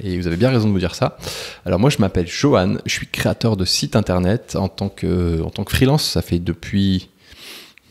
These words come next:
euh, deux mille dix-sept, je crois que je suis en tant que freelance. Euh, juste avant, enfin, avant, j'ai, j'ai commencé en fait très jeune à faire des sites Internet parce que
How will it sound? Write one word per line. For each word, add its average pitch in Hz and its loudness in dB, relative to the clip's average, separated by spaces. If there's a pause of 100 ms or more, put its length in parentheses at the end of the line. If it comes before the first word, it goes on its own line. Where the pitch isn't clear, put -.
(140)
euh, 80 2
deux 95 4
mille 95 0
dix-sept, 90 0
je - -8
crois - 2
que - -10
je - -4
suis - 0
en 85 4
tant 95 -6
que - -8
freelance. - -2
Euh, 95 2
juste 107 -2
avant, 104 4
enfin, 85 -2
avant, 104 2
j'ai, 85 -2
j'ai 98 0
commencé 156 2
en 131 2
fait 120 0
très - 2
jeune 127 4
à 110 2
faire 107 0
des 104 -2
sites - -4
Internet 104 -2
parce 92 -6
que 98 -8